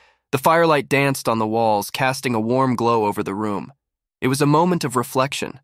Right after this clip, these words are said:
a time to appreciate the journey we had taken and the love we had found. My mind wandered to the past, to the marriages that had ended in heartbreak, the mistakes I had made, and the lessons I had learned. Each experience had shaped me,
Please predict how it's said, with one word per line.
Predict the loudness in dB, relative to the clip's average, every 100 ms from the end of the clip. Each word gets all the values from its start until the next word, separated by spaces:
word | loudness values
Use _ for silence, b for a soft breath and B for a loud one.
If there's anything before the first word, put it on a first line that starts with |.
| _ _ _ _ -6
a |
time | 0 2 4 2
to | 0
appreciate | 0 0 -2 0 -2 -2
the | -6
journey | -2 0 0 0
we | -2
had | -4
taken | -2 -4 -2 -2 -4
and | -4
the | -2
love | 0 0 0
we | -4
had | -4
found. | -2 -2 -2 -6 b b b b b 0
My | 2
mind | 2 2 2
wandered | 2 2 2 0
to | -2
the | -4
past, | -2 2 2 0 -8 -16 -20 _
to | -4
the | 0
marriages | 2 4 2 2 -2 -2
that | -2 -2
had | 0
ended | 2 2 -2
in | -2
heartbreak, | -2 -2 -4 -6 -8 -20 _ _ _
the | -2
mistakes | -2 0 -2 -2 0
I | -2
had | 0
made, | -2 -2 -4 -8 _ _
and | 0
the | 2
lessons | 2 0 0 -4 -2
I | -2
had | -2
learned. | -2 -2 -4 -8 _ _ _ _ _
Each | -6 -2
experience | -4 -2 0 2 2 0 -4
had | -6
shaped | -2 0 -2 -4
me, | -8 -10